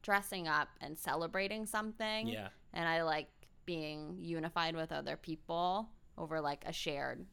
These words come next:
Speaker 1: celebration.
Speaker 2: Yeah.
Speaker 1: I just, yeah, I really like decorating, and I think it's not, holidays aren't something that, like, everyone loves, but overall, I'm big,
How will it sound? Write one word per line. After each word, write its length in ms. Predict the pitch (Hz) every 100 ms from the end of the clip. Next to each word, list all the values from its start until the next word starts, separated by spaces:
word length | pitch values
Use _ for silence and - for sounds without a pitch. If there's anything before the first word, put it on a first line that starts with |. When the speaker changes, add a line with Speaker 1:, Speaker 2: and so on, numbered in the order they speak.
| -
Speaker 1:
celebration. 880 | - 180 120 143 139 156 - 202 220
Speaker 2:
Yeah. 160 | 120 104 - -
Speaker 1:
I 120 | 311
just, 400 | 403 - - - - -
yeah, 380 | 349 349 147 190 -
I 80 | 247
really 300 | 285 320 302
like 520 | 226 214 190 - - - - - - - - 190
decorating, 1040 | 196 202 190 185 185 175 175 175 170 170 175 - - -
and 680 | - 160 156 147 151 147 165 - - - - - -
I 100 | 185
think 280 | 202 180 -
it's 200 | 180 -
not, 300 | 175 170 156 - - -
holidays 500 | - 208 202 190 175
aren't 240 | 165 156 -
something 420 | 160 165 160 160
that, 220 | 147 -
like, 240 | 143 139 - - - 175
everyone 420 | 180 220 233 240
loves, 480 | 240 247 240 - -
but 280 | 165 156 - - -
overall, 640 | 269 247 180 147 143 147 - - - - - -
I'm 220 | 175 175 -
big, 260 | 180 170